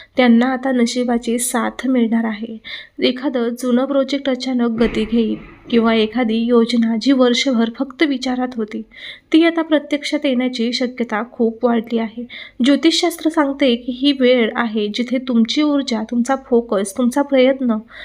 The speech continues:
आणि ग्रहांचा आशीर्वाद एकत्र येऊन तुम्हाला पुढच्या पायरीवर नेत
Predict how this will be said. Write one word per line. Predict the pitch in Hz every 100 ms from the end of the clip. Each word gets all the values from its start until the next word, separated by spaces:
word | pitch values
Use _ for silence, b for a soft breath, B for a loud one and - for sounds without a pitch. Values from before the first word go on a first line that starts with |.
| B B
आणि | 294
ग्रहांचा | 285 285 262 285 320 349
आशीर्वाद | 302 - 311 277 214 -
एकत्र | 247 254 262 269 311
येऊन | 285 233 202
तुम्हाला | 214 233 240 254
पुढच्या | 254 233 220 269
पायरीवर | 277 247 240 240 220
नेत | 240 233